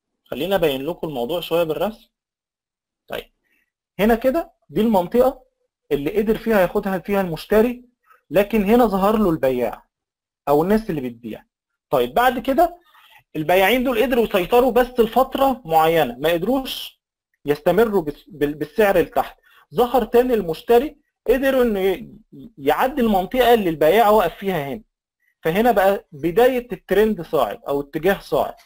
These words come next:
اتجاه صاعد يعني المشتري بقى أقوى. طيب، طلع السعر تاني هنا، وصلنا لمنطقة تانية ظهر فيها واحد من الناس بتبيع تاني هنا. حلو؟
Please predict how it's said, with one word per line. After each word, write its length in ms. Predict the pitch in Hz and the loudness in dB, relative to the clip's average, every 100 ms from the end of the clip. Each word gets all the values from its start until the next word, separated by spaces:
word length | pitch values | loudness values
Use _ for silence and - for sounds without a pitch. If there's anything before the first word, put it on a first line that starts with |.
| _ _ _ _ - | _ _ _ _ -14
اتجاه 400 | 139 165 185 233 | -8 -2 2 0
صاعد 440 | 226 262 262 269 - | 2 4 4 0 -2
يعني 300 | 156 143 156 | -2 0 -4
المشتري 520 | 151 156 - - 247 | -4 -8 0 0 2
بقى 160 | 180 160 | 2 2
أقوى. 360 | 147 - - _ _ _ _ _ _ _ _ | 2 -4 -16 _ _ _ _ _ _ _ _
طيب، 200 | 123 113 - | -6 -6 -2
طلع 240 | 226 294 254 | 0 2 2
السعر 420 | 208 262 254 220 | 0 0 0 0
تاني 380 | 226 247 247 214 | 2 0 0 -2
هنا، 220 | 254 294 _ _ _ _ _ _ _ _ _ | -4 -10 _ _ _ _ _ _ _ _ _
وصلنا 380 | 139 185 240 240 | -4 0 2 2
لمنطقة 420 | 196 156 156 220 | 0 -2 0 0
تانية 320 | 214 226 233 | 0 -2 0
ظهر 340 | 202 180 214 208 | 0 0 0 -2
فيها 520 | 226 220 226 233 _ _ _ _ | -4 -2 -2 -4 _ _ _ _
واحد 480 | - 185 214 - _ | -2 -2 -2 -12 _
من 120 | 160 | -8
الناس 200 | 156 214 | -2 -2
بتبيع 400 | 185 185 147 208 | -2 -8 -4 -4
تاني 380 | 180 190 139 - _ _ - | -2 -4 -4 -10 _ _ -6
هنا. 280 | 175 127 _ _ _ _ _ _ _ _ _ _ _ _ _ _ _ _ | -4 -4 _ _ _ _ _ _ _ _ _ _ _ _ _ _ _ _
حلو؟ 420 | - 226 247 | -4 -4 -4